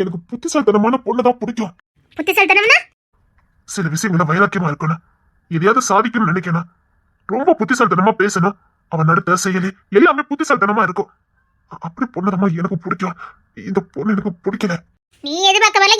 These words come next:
Speaker 2: எந்த பொண்ணு இருக்க மாட்டா, புரியுதா? அதனால இந்த பிள்ளை கழுத்து தாலி கட்டி வாழ்ந்துட்டு போ, அந்த பிள்ளைய நான் பாத்துக்கிறேன்.
Speaker 1: உங்களுக்கு நான் ஆட முடியாது,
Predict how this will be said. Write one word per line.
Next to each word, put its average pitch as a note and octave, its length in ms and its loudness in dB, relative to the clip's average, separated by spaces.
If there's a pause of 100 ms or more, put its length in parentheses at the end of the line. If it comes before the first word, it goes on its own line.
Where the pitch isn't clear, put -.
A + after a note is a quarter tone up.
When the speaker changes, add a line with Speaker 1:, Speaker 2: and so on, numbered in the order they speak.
Speaker 2:
எந்த G#4 220 2
பொண்ணு A4 180 4
இருக்க A4 220 2
மாட்டா, C5 200 4 (440)
புரியுதா? C#5 320 4 (600)
அதனால F4 280 -2 (460)
இந்த F4 200 -6
பிள்ளை F4 160 -6
கழுத்து E4+ 340 -6
தாலி F#4+ 260 2
கட்டி D5+ 180 4 (300)
வாழ்ந்துட்டு A4 380 2
போ, G#4+ 60 8 (320)
அந்த A4 180 2
பிள்ளைய A4+ 220 6
நான் A4 120 2
பாத்துக்கிறேன். B4+ 360 2 (360)
Speaker 1:
உங்களுக்கு D4+ 540 4
நான் D#4+ 140 6
ஆட E4 120 6
முடியாது, F4 240 2